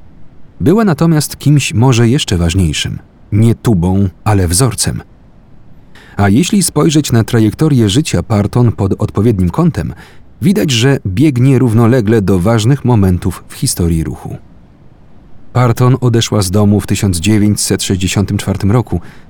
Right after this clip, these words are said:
czyli dokładnie wtedy, kiedy wprowadzono przełomowe rozwiązania prawne zakazujące dyskryminacji ze względu na płeć i nie tylko w miejscu pracy. Rzuciła wagonera w roku, w którym wyrok w sprawie Roe versus Wade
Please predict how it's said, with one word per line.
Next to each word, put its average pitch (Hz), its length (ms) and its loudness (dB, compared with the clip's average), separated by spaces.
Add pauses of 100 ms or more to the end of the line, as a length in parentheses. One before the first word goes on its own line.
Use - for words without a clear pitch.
(340)
czyli 160 180 2
dokładnie 160 440 2
wtedy, 98 460 0
kiedy 127 240 0
wprowadzono 113 600 2
przełomowe 113 680 2
rozwiązania 95 580 2
prawne 87 440 0 (160)
zakazujące 104 840 0
dyskryminacji 90 840 -2
ze 101 160 0
względu 87 400 0
na 76 120 -2
płeć - 580 -4
i 131 120 0
nie 85 160 -2
tylko 95 560 -4
w 101 140 -4
miejscu 110 360 0
pracy. - 400 -6 (760)
Rzuciła 120 420 2
wagonera 139 540 2
w 98 80 -2
roku, 131 340 0
w - 80 -6
którym 101 300 2
wyrok 104 340 2
w - 40 -8
sprawie 95 380 0
Roe 110 300 2
versus 87 400 -2
Wade 104 340 2